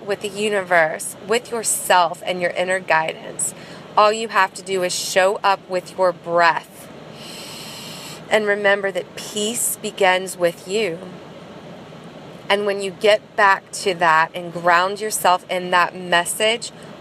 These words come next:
all the overwhelm will fall away because there is nothing more important.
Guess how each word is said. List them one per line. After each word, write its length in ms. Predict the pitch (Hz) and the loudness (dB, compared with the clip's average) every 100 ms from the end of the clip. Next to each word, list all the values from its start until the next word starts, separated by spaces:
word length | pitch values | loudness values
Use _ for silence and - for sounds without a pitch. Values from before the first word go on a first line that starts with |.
| - - | -6 4
all 180 | 196 190 | 6 6
the 160 | 196 190 | 2 0
overwhelm 880 | 180 185 175 - - 180 165 160 | 0 0 -2 -8 -2 4 4 4
will 100 | 160 | -2
fall 320 | 165 - 160 165 | -2 2 2 2
away 360 | 170 165 165 170 | 0 0 0 -4
because 240 | 175 196 | -8 -6
there 160 | 220 214 | -2 -2
is 120 | 190 | -2
nothing 460 | 190 180 190 208 | 0 0 0 -6
more 160 | 196 202 | -2 -2
important. 800 | 214 240 277 240 165 - - - | -2 -4 -2 -2 -4 -8 -14 -16